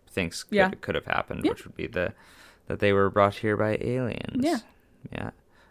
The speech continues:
Speaker 1: Um, it's kinda like when you, you know, you have a parent, like, you know, loses, loses, uh, one of their kids or something like that. It's like, "Shit, I think we lost them on Earth,"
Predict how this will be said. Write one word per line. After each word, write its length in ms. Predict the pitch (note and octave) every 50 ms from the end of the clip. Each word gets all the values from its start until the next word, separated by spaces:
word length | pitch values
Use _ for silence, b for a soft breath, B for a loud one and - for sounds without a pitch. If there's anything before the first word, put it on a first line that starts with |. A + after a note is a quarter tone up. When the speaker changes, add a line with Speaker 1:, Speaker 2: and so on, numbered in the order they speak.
| _ _ -
Speaker 1:
Um, 680 | - F#2 F#2+ F#2 F2+ F2+ F#2 F#2 F2+ F2+ F2+ F2+ F2+ F#2+ - - - - _ _ _ _ _ _ _ _ _ _ _ - - B B B B B
it's 100 | - -
kinda 140 | - B2 G#2+
like 180 | G2+ G2 -
when 100 | - G2+
you, 120 | F#2+ F#2+ F2+
you 180 | F2 F2 F2+
know, 100 | F2 F2+
you 180 | F2 F2 F2 F2
have 120 | F2 -
a 80 | - -
parent, 380 | - - G2+ F2 F2 F2 C#2+ G1+
like, 300 | - E2+ F2 - - -
you 60 | -
know, 120 | - - -
loses, 580 | F2+ F#2+ F#2 F#2 F#2+ F#2 F2+ - - - - - - - _ - - -
loses, 520 | - F#2 G2 F#2 E2+ F#2 F2+ - - - -
uh, 560 | A2+ - F2+ F2+ F2 C2 G1+ G1+ G1+ G1+ G1+ - _ _ _ - - -
one 140 | - F#2 G2
of 40 | F2
their 100 | E2+ F2
kids 280 | - - F#2+ F#2 F#2
or 60 | G2 F#2
something 200 | - G2+ G2 G2
like 180 | F#2+ F#2+ -
that. 300 | - F#2+ F#2 F#2+ G2+ G#2+ -
It's 140 | - - -
like, 240 | - - - - - b b b b b b b b b b b b b b b
"Shit, 520 | - - - - - D#3+ C#3 B2+ - - -
I 100 | - F#2
think 240 | - B2+ B2+ A#2+ A2+
we 80 | A#2
lost 320 | G#2+ G#2+ G#2 G2+ G#2 - -
them 100 | G#2+ G2
on 100 | F#2 F#2
Earth," 480 | - E2 A2 G#2 - - - - -